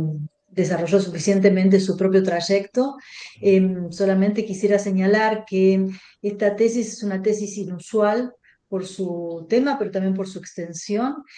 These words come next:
y también por la forma en que se encara el problema. Eh, cuando, eh, Joaquín, eh, me presentó su proyecto,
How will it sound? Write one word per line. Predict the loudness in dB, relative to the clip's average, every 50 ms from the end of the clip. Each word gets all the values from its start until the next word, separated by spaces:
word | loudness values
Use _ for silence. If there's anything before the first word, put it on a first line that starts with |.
| -20 -20 -20 _
y | -8 -6 -4 -2
también | -2 -2 -2 0 0 0 2 2 2 0 0 0
por | 2 4 4 4 2 0 -4
la | -8 -8 -8 -10 -12 -8 -4
forma | -2 0 0 0 0 0 0
en | -2 -4
que | -6 -8
se | -8 -8 -12
encara | -12 -12 -8 -6 -4 -2 -2 0 -2 -2
el | -2 -4 -8
problema. | -8 -8 -8 -6 -6 -6 -6 -6 -6 -8 -10 -12 -14 -18 _ _ _ _ -20 -20 _ _
Eh, | 0 2 4 4 4 2 0 -2 -4 -4 -2
cuando, | 0 0 0 0 0 0 0 -2 -2 -6 -10 -12 -12 -8 -6 -4 -4
eh, | -4 -6 -8 -10 -14 -16 -18 -18 -14
Joaquín, | -12 -12 -10 -10 -6 -4 0 0 2 2 2 0 0 -2 -4
eh, | -4 -4 -4 -6 -6 -10 -12
me | -12 -14 -14
presentó | -14 -14 -16 -16 -14 -10 -8 -6
su | -6 -6 -8 -8
proyecto, | -10 -10 -8 -6 -6 -6 -6 -6 -6 -6 -4 -4 -6 -8